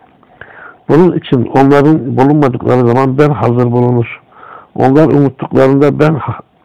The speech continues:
hafızamda tutar ezberlerdim. Ensardan olan kardeşlerimi de mallarındaki çalışmaları meşgul ediyordu. Ben ise suffa fakirlerinden olan bir fakir kişiydim.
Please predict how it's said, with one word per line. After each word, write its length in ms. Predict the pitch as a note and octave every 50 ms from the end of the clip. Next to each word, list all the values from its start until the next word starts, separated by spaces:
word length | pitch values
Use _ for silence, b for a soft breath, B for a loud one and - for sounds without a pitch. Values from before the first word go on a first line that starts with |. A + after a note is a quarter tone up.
| _ _ _ _ _
hafızamda 720 | - - - B2+ C3 B2 B2+ B2 C3 C3 B2+ C3 C3 C#3
tutar 340 | B2 - - - - B2+ A#2+
ezberlerdim. 760 | - - B2 A#2+ A2 A#2 A#2 A2+ A2 A2 A2 G#2+ G#2+ G#2+ G#2+ - _ _ _ _ B B B B B B B B B B B B B -
Ensardan 500 | C3 D3 C#3+ - E3 D#3 D#3 F#3 F#3 D3
olan 260 | C#3 D3+ D#3 D#3+ D#3
kardeşlerimi 800 | - - D3+ C#3+ C#3+ D3+ C#3+ - - - D3 C#3+ D3+ D#3 C#3+ A#2+
de 140 | A#2 A2 - -
mallarındaki 840 | - A#2+ B2 A#2+ A#2+ C3 C3 C3+ C#3 C#3 C3 C3 B2+ - - D3 C#3+ G2 - _ b b b b b b b b b b - -
çalışmaları 560 | A#2 B2 B2+ B2 - C#3 C3+ C3 C#3 C#3 C3+
meşgul 400 | B2+ B2 A#2 - - - B2+ A2+
ediyordu. 540 | A2+ A2+ A2+ A2+ A2 A2 G#2+ G#2+ A2 G#2+ - - _ _ _ _ _ B B B B B B B B B -
Ben 140 | C#3+ D#3
ise 300 | E3 - D#3 - - B2 A#2 - -
suffa 260 | - D3 - - -
fakirlerinden 800 | - A#2+ - - A2+ - - C3 A#2 A#2+ A#2+ A#2+ B2 B2 B2+ C3+
olan 380 | C3 B2 B2+ B2 B2 A#2+ A#2 A#2+
bir 120 | C#3+ C#3
fakir 340 | B2+ - - A#2+ - - B2
kişiydim. 580 | A#2 - - A2+ - - A#2+ A#2 A2 A#2 A#2